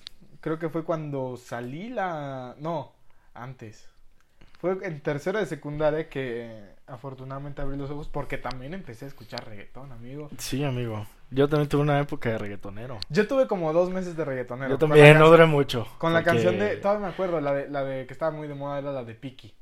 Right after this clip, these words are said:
Speaker 2: Sí, también, esa y la del perdedor de Enrique Iglesias, como
Speaker 1: Pero eso es reggaetón, pues, porque también salía Marco Antonio Solís.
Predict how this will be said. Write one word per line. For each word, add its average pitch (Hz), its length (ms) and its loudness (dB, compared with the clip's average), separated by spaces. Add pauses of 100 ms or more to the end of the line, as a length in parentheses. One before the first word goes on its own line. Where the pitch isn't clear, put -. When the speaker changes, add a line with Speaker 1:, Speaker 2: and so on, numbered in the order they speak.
(540)
Speaker 2:
Sí, 160 260 8
también, 160 320 6
esa 190 300 6
y 151 100 6
la 131 160 8
del 120 880 0 (140)
perdedor 123 580 0
de 127 600 -2 (260)
Enrique 107 320 -6
Iglesias, 101 500 -6
como - 80 -16
Speaker 1:
Pero 196 320 4
eso 220 220 -2
es 269 40 -2
reggaetón, 226 540 -4
pues, 180 100 -6
porque 147 200 -10
también 151 260 -6
salía 220 220 -4
Marco 190 200 -4
Antonio 165 280 -6
Solís. 143 500 -8